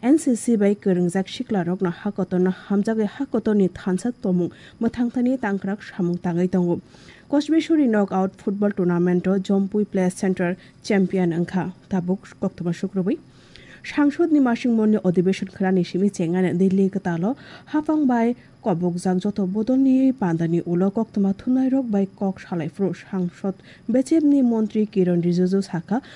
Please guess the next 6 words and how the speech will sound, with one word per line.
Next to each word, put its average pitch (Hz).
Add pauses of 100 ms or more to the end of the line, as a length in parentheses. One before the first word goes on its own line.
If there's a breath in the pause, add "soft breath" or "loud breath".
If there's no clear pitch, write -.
(180 loud breath)
মাসিং 262
মলনি 269 (100)
অধিবেশন 185 (200)
হাফাং 220 (360 loud breath)
জেসা 277 (460 soft breath)
ন-, 214